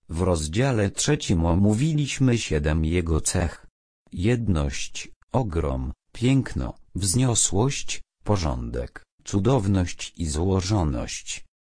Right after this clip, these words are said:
Zakończenie tej fazy stworzenia jako produktu, do której powrócimy później,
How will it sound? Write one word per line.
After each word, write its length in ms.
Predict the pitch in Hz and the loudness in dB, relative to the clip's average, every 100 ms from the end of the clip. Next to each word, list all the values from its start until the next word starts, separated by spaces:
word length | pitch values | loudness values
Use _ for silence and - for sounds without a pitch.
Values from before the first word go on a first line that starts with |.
| _ - | _ -10
Zakończenie 960 | 85 95 - 104 104 - 135 139 87 | -2 -2 2 4 4 2 2 4 2
tej 200 | 73 85 | 2 0
fazy 440 | 76 110 92 82 90 | 0 0 0 0 0
stworzenia 800 | - - - 85 98 123 95 80 | 0 -2 -2 0 2 2 2 2
jako 440 | 76 71 - 82 | 0 -2 -2 -2
produktu, 800 | 73 - 71 60 - - - - - _ | 2 0 0 -4 0 0 0 -8 -14 _
do 280 | - 85 73 | -4 -2 -2
której 460 | - - 113 104 104 | -2 0 2 2 2
powrócimy 800 | - 87 92 104 - 143 143 113 | 2 2 2 2 0 2 4 2
później, 680 | - 117 82 69 67 67 | 2 0 0 -2 -2 -2